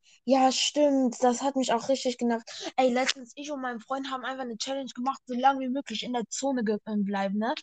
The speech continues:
Ich hab zehn Minuten da geangelt, dann kommt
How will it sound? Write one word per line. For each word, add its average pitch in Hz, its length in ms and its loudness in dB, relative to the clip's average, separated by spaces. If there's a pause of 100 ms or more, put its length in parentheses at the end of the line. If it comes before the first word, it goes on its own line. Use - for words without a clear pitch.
(520)
Ich 311 240 4
hab 277 120 2 (120)
zehn 359 380 2
Minuten 330 460 2
da 262 160 6
geangelt, 277 880 2 (320)
dann 247 200 2
kommt 392 300 4